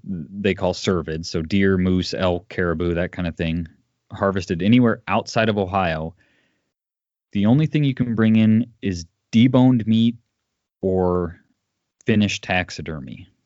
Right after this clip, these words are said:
basically, right? So you can read the,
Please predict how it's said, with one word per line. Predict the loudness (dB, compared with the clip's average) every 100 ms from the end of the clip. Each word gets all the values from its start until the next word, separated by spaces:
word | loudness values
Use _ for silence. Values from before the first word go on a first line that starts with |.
| _ _ _ _ _ _ -18 -18 _ _ _ -2
basically, | 0 -2 -6 -12 -16 -20 _ _ -10
right? | -8 -6
So | -4
you | 0 0
can | 0 -2
read | 0 2 0 0
the, | 2 2